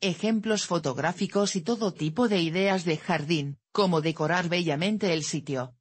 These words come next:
ajustadas a sus capacidades. Otro consejo,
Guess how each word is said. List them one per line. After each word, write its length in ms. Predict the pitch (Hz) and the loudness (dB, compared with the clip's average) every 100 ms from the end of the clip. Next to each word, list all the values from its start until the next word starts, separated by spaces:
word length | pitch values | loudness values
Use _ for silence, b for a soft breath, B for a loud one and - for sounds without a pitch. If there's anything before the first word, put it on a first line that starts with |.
| _ | _
ajustadas 800 | 190 190 170 - 185 185 185 180 | -2 -2 -4 -4 0 2 2 2
a 40 | |
sus 240 | 160 147 - | 0 -2 -2
capacidades. 960 | 151 139 135 143 135 131 135 - - _ | -2 -2 -4 -2 -2 0 -2 -4 -10 _
Otro 340 | 190 190 185 | 0 2 -2
consejo, 680 | 151 139 147 143 135 127 | 0 0 0 0 -2 -4